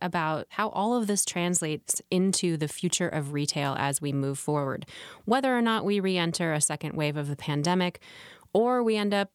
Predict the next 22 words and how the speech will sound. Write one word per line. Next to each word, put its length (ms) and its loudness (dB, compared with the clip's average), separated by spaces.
getting 320 2
rid 160 2
of 160 0
this 200 2
one 200 2
and 180 2
facing 440 2
another, 360 2
or 80 0
facing 380 0
another 260 2
challenge, 500 0
both 240 2
as 160 0
a 60 -6
country 300 0
but 160 0
also 420 0
as 240 0
a 120 -4
company 540 0
leader, 560 0